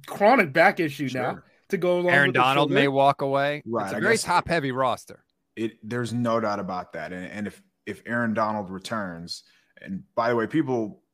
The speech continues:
Speaker 2: are pretending that Jalen Ramsey was bad this year. That could not be further from the truth.
Speaker 1: <laughs>
Speaker 2: He's
Speaker 1: He
Speaker 2: still
Speaker 1: was,
Speaker 2: a
Speaker 1: he
Speaker 2: star
Speaker 1: wasn't
Speaker 2: player.
Speaker 1: bad.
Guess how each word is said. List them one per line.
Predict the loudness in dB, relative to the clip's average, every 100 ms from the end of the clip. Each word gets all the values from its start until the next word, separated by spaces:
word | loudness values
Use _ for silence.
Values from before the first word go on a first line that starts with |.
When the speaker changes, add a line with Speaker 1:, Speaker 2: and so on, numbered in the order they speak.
| _
Speaker 2:
are | -12
pretending | -10 -10 -6 -4 -4
that | -4
Jalen | -6 -6 -6
Ramsey | -6 -8
was | -10 -8
bad | -8 -6 -10
this | -14
year. | -14 -6
That | -6 -6 -10
could | -8 -6
not | -8 -8
be | -10
further | -8 -10 -10
from | -10 -4
the | -4
truth. | -4 -6
Speaker 1:
<laughs> | -2
Speaker 2:
He's | 0
Speaker 1:
He |
Speaker 2:
still | 2 0
Speaker 1:
was, | -2
Speaker 2:
a |
Speaker 1:
he |
Speaker 2:
star | -2 -2
Speaker 1:
wasn't | -4 -8
Speaker 2:
player. | -8
Speaker 1:
bad. | -10